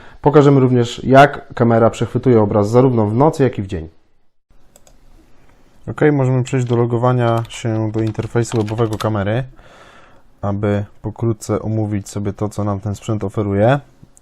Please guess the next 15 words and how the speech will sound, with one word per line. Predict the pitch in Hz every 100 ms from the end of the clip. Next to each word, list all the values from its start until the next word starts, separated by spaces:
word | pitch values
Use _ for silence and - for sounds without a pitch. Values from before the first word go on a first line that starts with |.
| -
E, | 110 110 110 110 110
generalnie | 127 151 185 185
interfejs | 165 165 - 156
jest | 160 143
zbudowany | 147 135 139 143
tak | 131 127
jak | 123 - -
w |
zasadzie | 120 117 127 123
interfejs | 117 120 123
wszystkich | - 123 120
innych | 131 123 117
urządzeń | 117 117 113
tego | 110 113
producenta, | 107 101 101 143 139 131